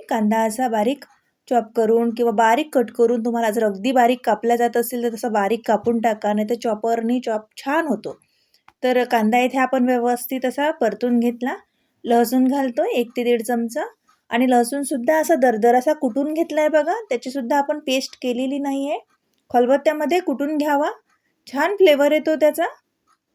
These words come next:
आता हिरवी मिरची, अद्रक आणि भरपूर अशी कोथिंबीर याचा ठेचा मी याच्यामध्ये घातलेला आहे. या भाजीमध्ये जास्त करून हिरवी मिरचीचा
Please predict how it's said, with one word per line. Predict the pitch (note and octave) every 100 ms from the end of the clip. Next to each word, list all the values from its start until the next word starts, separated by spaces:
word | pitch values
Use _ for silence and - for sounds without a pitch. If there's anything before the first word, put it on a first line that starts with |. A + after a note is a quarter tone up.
| _ _ _ _ _ _ _ _ _ _ -
आता | G#3+ G#3
हिरवी | D4 B3+ A#3+ A#3 C#4+
मिरची, | D4+ D4+ - F4
अद्रक | D#4+ B3 A3+ D4 E4 A#3+
आणि | A#3+ C4+
भरपूर | C4+ B3 G#3+ C#4+ D4+
अशी | D4 E4+
कोथिंबीर | - C4 C4 C#4+ C#4 D#4+ G4+ _ _ _ _ _
याचा | A#3 C#4+
ठेचा | C#4+ C#4 C#4
मी | C#4+ D4+
याच्यामध्ये | C#4+ C#4 C#4 D4
घातलेला | C#4+ C#4 B3+ C4 C#4+
आहे. | C#4+ C4+ D#4+ A#4+ _ _ _ _ _ _ _ _ _ _ _ _ _ F4
या | C4
भाजीमध्ये | C4+ C4+ C4 C#4 C#4 D4+
जास्त | B3 - D4
करून | C#4+ D#4
हिरवी | D#4 B3+ A#3 C#4+
मिरचीचा | D4+ C4+ D4 C#4+